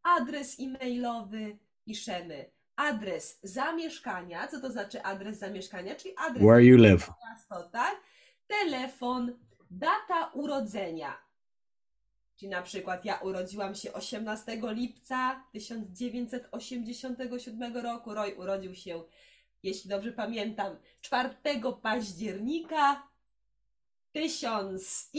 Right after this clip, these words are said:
Speaker 1: X.
Speaker 2: <laughs> Dokładnie, siedemdziesiąt dwa.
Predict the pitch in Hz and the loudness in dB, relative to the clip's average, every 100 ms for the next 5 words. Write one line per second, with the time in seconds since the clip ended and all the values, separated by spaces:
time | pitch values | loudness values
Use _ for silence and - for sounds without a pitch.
0 | 370 381 - - - 247 - - - 147 | -2 0 0 0 -2 -4 6 10 12 12
1 | 123 139 170 104 95 87 90 92 - 233 | 12 12 12 12 8 8 6 6 10 10
2 | 180 156 143 139 143 120 104 92 85 | 12 12 12 12 12 12 10 6 4